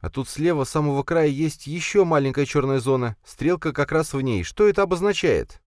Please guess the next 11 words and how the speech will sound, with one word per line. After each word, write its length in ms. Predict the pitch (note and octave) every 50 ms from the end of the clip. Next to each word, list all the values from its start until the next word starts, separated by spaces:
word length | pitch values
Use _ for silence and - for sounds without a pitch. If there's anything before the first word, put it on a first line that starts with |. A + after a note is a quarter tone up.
| _ _ _ _ _
Внезапно 640 | - C2+ D2 D#2+ D#2 D2+ D2 A2 A#2+ A2 F2+ E2+
Боинг 400 | D#2 D2+ F2+ A#2 A#2+ G#2+ F2+ - G2
начал 440 | F2 F#2 G2+ G2+ - - E2+ E2 -
урчать 460 | - F2 D#2+ D2+ - - A#2 A2 -
всеми 320 | - - - A2+ G2+ E2+
моторами 580 | D2 C#2 C#2 C#2 - G#2+ A#2 A2 G#2+ G2 F#2 D#2+
и 100 | - C#3
самостоятельно 840 | - - C#3 C3+ B2+ - - F#2+ E2 D#2 D#2+ D#2+ - - F#2+ G#2 G2
пошел 340 | C#2+ - - - - D2 C#2
на 80 | C#2+ D2
снижение. 800 | - - E2 D#2+ D2 C2+ C2+ B1+ B1 B1 A#1+ B1 A#1+ - -